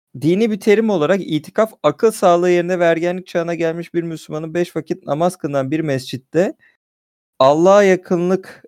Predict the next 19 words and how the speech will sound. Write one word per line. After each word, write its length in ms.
elde 300
etme 240
niyetiyle 460
bir 120
süre 480
durması 420
demekmiş. 600
Bunlar 300
ş-, 220
e, 260
bu 280
bir 240
bilgin 340
var 120
mı, 120
ayrıntısını 540
biliyor 220
musun 300
bunun? 280